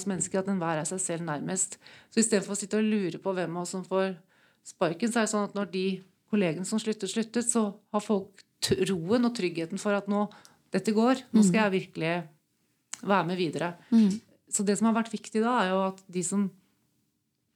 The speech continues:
Speaker 1: fortsetter i selskapet har en motivasjon, en dedikasjon utover bare å gå på jobben.
Speaker 2: Mm.
Speaker 1: Fordi det b-, bærer, bærer oss ikke fremover, ikke sant?
Speaker 2: Ja.
Speaker 1: Så, men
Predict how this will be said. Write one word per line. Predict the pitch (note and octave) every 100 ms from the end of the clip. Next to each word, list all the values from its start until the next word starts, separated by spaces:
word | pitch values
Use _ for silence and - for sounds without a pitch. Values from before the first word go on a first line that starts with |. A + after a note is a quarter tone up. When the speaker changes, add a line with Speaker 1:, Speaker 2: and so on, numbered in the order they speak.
| - -
Speaker 1:
fortsetter | - F3 - F3+
i | F#3+
selskapet | G3+ - F3 E3 G#3 F3 E3+
har | E3 F3+ E3+ -
en | F#3
motivasjon, | F#3 F3+ F#3+ G3 E3 D#3+
en | F3
dedikasjon | E3+ F#3 G#3 G#3+ G3
utover | G3+ D#3 F3+ F#3+
bare | F3+ F3+
å | F#3+
gå | F3
på | E3
jobben. | F#3 F3 A#3+ F3+ -
Speaker 2:
Mm. | G#3 F#3 F#3+ E3+ _
Speaker 1:
Fordi | - G3+ F3
det | G3 G#3
b-, | F3 - C3 D#3 _ _ -
bærer, | E3 D3 C#3+ D3 - _ -
bærer | G3 F3+ E3 D#3+
oss | E3
ikke | F3+ F#3+ F3+
fremover, | - E3+ G3 G3
ikke | G#3 -
sant? | G3 F#3+ - - -
Speaker 2:
Ja. | G3 G#3 - _ _ _ -
Speaker 1:
Så, | A3 A3 G#3+ -
men | A3+ G3